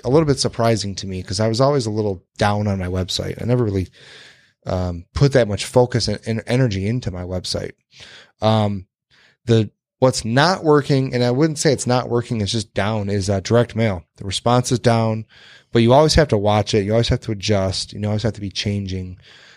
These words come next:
knowing who's, um, mailing what around your area and around the country, what's working, what's not, kinda what's changing.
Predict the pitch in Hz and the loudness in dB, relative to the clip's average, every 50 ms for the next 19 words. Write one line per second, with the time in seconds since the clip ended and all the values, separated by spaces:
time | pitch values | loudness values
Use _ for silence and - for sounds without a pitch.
0 | _ - - 110 117 123 131 139 135 131 123 113 101 80 87 120 131 131 131 127 | _ -10 -6 0 2 4 6 6 6 4 2 0 -4 -4 0 2 4 4 6 4
1 | 123 123 123 123 120 117 107 101 - - - _ _ _ _ _ _ _ _ _ | 4 4 2 2 0 -2 -4 -6 -10 -12 -14 _ _ _ _ _ _ _ _ _
2 | _ _ _ _ - 104 107 104 101 101 98 95 95 95 92 117 - 107 113 123 | _ _ _ _ -4 -2 -2 -2 -2 -2 -4 -6 -8 -10 -14 -16 -12 -8 -2 2
3 | 123 127 127 123 120 113 107 101 98 95 104 110 110 120 127 - - - _ - | 4 4 4 4 2 0 -4 -6 -8 -2 0 2 2 2 0 -2 -6 -18 _ -10
4 | 104 101 98 104 104 104 104 104 104 101 101 - _ - 107 104 107 113 123 127 | -10 -8 -4 -4 -4 -2 -2 -4 -4 -6 -8 -10 _ -14 -10 -4 0 2 4 4
5 | 123 - 120 123 127 131 135 135 135 135 - - 101 104 104 104 101 98 92 90 | 2 2 2 2 4 4 4 4 4 2 0 -2 -2 -2 -2 -2 -4 -4 -6 -8
6 | - - 120 120 120 - - 123 120 113 104 98 101 - - 98 110 113 107 - | -6 -2 -2 -2 -2 0 0 0 2 2 2 0 -2 -2 0 2 2 2 2 2
7 | 113 107 101 98 90 - - - 107 107 104 101 98 - - - 117 110 107 98 | -2 -4 -4 -4 -8 -8 -6 -4 -2 0 0 0 -2 -4 -4 -4 -4 -2 -2 -4
8 | - - - - 101 101 92 98 98 98 | -8 -8 -6 -4 -4 -4 -4 -6 -8 -10